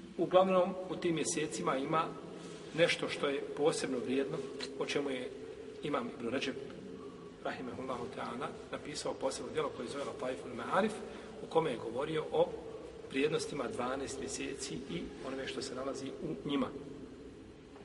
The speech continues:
Mi se nalazimo sada u mjesecu Radžepu, koga je uzvišeni Allah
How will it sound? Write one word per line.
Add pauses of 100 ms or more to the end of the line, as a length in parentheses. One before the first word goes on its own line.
(1600)
Mi
se
nalazimo
sada
u
mjesecu (220)
Radžepu, (380)
koga
je
uzvišeni
Allah